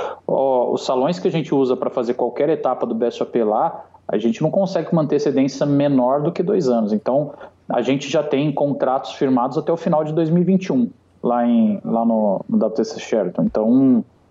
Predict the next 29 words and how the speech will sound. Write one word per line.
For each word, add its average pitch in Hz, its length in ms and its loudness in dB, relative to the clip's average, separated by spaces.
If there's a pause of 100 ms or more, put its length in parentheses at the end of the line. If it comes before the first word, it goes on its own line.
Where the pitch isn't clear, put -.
(100)
pra - 80 -4
você 139 80 0
ter 143 120 0
uma 156 120 2
noção, 156 640 0
em 151 480 4 (340)
dois 127 300 2
mil 143 220 4
e 170 60 2
dezessete, 151 1000 -2 (240)
a 120 120 0
gente 127 260 0
já 143 100 0
tinha 143 300 0
todas 165 380 2
as 143 160 0
datas 156 360 0
até 160 800 2
o - 160 0
final 143 540 0
de 147 160 0
dois 135 320 2
mil 135 200 4
e 139 300 4
dezenove, 120 540 0 (420)
<laughs> - 360 -12
entendeu? 127 300 2
Então, 127 500 0 (100)
no, 123 160 4